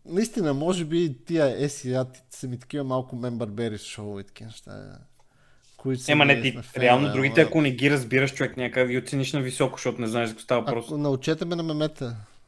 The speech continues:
Speaker 1: да разбирам мемета, помощник е.
Speaker 2: Ема ти трябва да спреш да изкарваш много пари, да ходиш по жени, човек, и да прекараш повече време в интернет. Това е контрапродуктивно за теб.
Speaker 1: Верно. Кой,
Speaker 2: Еми,
Speaker 1: кой ще
Speaker 2: смисъл.
Speaker 1: са жени? <laughs>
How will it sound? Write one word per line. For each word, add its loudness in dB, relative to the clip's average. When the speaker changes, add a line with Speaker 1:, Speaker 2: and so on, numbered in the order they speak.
Speaker 1:
да -8
разбирам -4
мемета, -10
помощник -14
е. -18
Speaker 2:
Ема 6
ти -12
трябва 12
да 6
спреш 6
да 4
изкарваш 6
много 6
пари, 8
да 8
ходиш 6
по 0
жени, 2
човек, 6
и 2
да 2
прекараш 4
повече 2
време 2
в -6
интернет. 0
Това 4
е 2
контрапродуктивно 0
за -8
теб. 2
Speaker 1:
Верно. -8
Кой, -12
Speaker 2:
Еми, 6
Speaker 1:
кой -8
ще -10
Speaker 2:
смисъл. -4
Speaker 1:
са -10
жени? -12
<laughs> 0